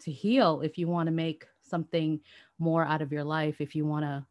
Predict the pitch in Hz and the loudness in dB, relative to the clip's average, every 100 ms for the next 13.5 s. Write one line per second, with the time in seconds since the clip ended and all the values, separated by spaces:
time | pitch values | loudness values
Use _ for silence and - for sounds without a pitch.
0 | _ - 165 139 - 180 165 165 160 151 | _ -6 -6 -6 -6 -2 0 2 0 -2
1 | - 156 151 147 135 147 165 165 156 151 | -4 -4 -2 -4 -4 -2 0 0 -2 -4
2 | - - - _ - 262 294 285 269 269 | -10 -20 -20 _ 0 4 6 6 4 2
3 | 262 254 - 247 220 226 220 202 - - | 2 0 0 0 2 2 2 0 -6 -20
4 | - 233 220 220 202 185 - 208 208 202 | -4 2 2 2 0 0 0 2 2 0
5 | - 202 208 190 175 175 170 _ - 175 | 0 0 2 2 2 2 -2 _ 2 2
6 | - 196 180 _ - 220 208 202 190 190 | 2 -4 -6 _ -2 2 2 2 2 0
7 | 180 175 165 - 180 175 196 196 - 170 | 0 0 -2 -2 -2 -2 -2 -2 -2 -6
8 | 165 185 170 170 170 165 175 240 254 - | -4 -2 -2 -2 -2 -2 0 0 -2 -18
9 | - - _ 190 185 175 170 170 160 190 | -20 -20 _ 0 2 4 2 0 0 0
10 | 185 185 180 - 202 247 285 294 285 254 | 2 0 -2 -2 0 4 4 4 2 2
11 | 277 277 - 233 214 180 180 175 185 202 | 2 0 0 2 2 2 0 0 0 0
12 | - 240 233 233 151 165 - - - _ | 0 2 2 2 0 -2 -6 -20 -20 _
13 | - 190 175 175 170 | 0 2 4 2 -2